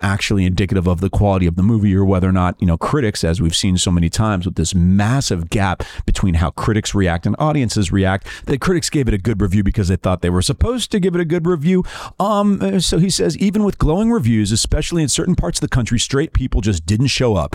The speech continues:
for Bros, and that's disappointing, but it is what it is." This is a fa-, fascinating follow-up tweet. "Everyone who isn't a homophobic weirdo should, should go see Bros tonight." You hear that?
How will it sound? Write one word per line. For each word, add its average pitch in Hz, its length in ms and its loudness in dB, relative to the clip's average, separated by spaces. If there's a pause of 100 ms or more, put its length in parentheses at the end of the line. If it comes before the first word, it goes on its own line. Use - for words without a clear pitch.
for - 160 -2
Bros, 90 360 0
and 101 80 2
that's 110 160 0
disappointing, 113 560 0
but 95 100 0
it 87 80 2
is 110 180 2
what 107 120 -2
it - 120 -2
is." 85 280 -2 (220)
This 123 200 0
is 107 80 2
a 95 80 2
fa-, 104 300 -2
fascinating 127 480 0
follow-up 113 440 -2
tweet. - 320 -2 (320)
"Everyone 233 480 2
who 170 260 2
isn't 185 360 2
a 135 60 0
homophobic 147 680 0
weirdo 117 500 0
should, - 280 -4
should 120 220 -2
go 123 180 2
see 135 220 -2
Bros 104 360 0
tonight." 90 420 0 (640)
You 98 120 2
hear 151 160 2
that? 160 300 0